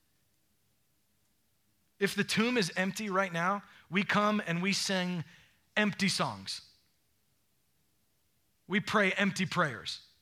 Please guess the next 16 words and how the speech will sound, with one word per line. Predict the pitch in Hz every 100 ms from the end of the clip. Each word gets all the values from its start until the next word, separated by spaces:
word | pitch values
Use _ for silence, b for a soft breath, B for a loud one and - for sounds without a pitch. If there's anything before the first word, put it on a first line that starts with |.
| _ _ _ _ _ _ _ _ _ _
We | 175
live | 247 247 240 233
empty | 208 240 - 220
lives. | 190 185 139 107 - - - _ _ _ _ _ _ _ _ _ _ _ -
If | 170
the | 214
dead | 170 269
are | 311
not | 269 254 208
raised | 220 185 180
and | 208
Christ | - 233 254 240
has | 196
not | 226
been | 185 208
raised, | 196 185